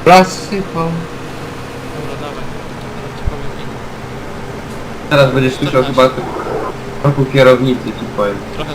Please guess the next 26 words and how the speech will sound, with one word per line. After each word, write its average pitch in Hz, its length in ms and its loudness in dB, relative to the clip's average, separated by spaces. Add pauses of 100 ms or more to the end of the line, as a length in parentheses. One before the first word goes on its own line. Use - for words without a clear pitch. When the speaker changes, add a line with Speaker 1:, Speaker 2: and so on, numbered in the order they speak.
Speaker 2:
słyszę. - 200 -4 (2250)
O, 254 40 -4 (200)
co 233 80 -8
jeżdżasz? 226 340 -4
Speaker 1:
Ła, 240 380 10
le, 247 160 6
le, 240 120 4
le, 240 120 4
le, 233 140 -2
le. 196 140 -2 (1400)
Speaker 2:
Jak 190 160 -4 (160)
Speaker 1:
No 151 100 4
Speaker 2:
mi- 143 60 8
Speaker 1:
właśnie. 135 360 4 (680)
To, 143 80 2
to 180 220 10
jest 175 140 6
ta 160 100 2
kierownica, 160 640 2
nie? 127 220 0 (680)
Muszę 170 260 6
się 220 140 8
wyprawić 254 640 6
tym 233 280 4
siedemnastym. 220 720 0 (1900)
Speaker 2:
O - 20 -4